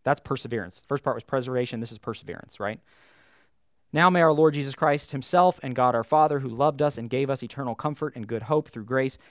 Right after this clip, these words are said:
comfort your hearts and establish them in every good work and word." So we see God's salvation. You're chosen by love,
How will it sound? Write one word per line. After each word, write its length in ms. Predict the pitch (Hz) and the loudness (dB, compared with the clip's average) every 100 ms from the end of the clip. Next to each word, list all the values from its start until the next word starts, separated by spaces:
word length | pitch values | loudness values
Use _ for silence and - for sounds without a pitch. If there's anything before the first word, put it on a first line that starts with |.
| _ | _
comfort 320 | - 151 147 131 | -4 -4 -4 -6
your 100 | 123 | -6
hearts 280 | 120 113 | -4 -6
and 80 | 113 | -6
establish 500 | 107 - 127 120 110 | -8 0 0 0 -4
them 240 | - 107 101 | -8 -10 -10
in 100 | 113 | -8
every 280 | 123 139 123 | -6 -6 -6
good 120 | 107 | -8
work 360 | 104 101 - - | -6 -8 -10 -16
and 300 | 113 107 104 | -12 -10 -12
word." 320 | - 104 95 - _ _ | -10 -10 -10 -14 _ _
So 160 | - 175 | 4 4
we 80 | 143 | 4
see 160 | 185 | 0
God's 240 | 160 147 - | 2 2 4
salvation. 400 | 135 147 143 104 | 2 2 -2 -6
You're 100 | 107 | -6
chosen 360 | 156 151 143 | -2 0 2
by 160 | 127 113 | 2 2
love, 360 | 120 165 165 | 4 6 4